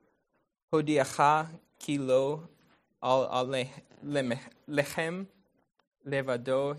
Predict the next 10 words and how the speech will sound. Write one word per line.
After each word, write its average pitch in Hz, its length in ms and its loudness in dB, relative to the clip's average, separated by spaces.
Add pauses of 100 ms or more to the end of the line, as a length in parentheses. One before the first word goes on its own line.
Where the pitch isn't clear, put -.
yihye 131 640 -6 (160)
ha'adam. 107 540 -4 (800)
Ki 143 140 -4
al 151 280 2
kol 143 480 -2
motza 127 680 0 (640)
vi 135 180 -2
Yahweh 127 480 2 (220)
yihye 131 640 -2 (180)
ha'adam." 101 540 -4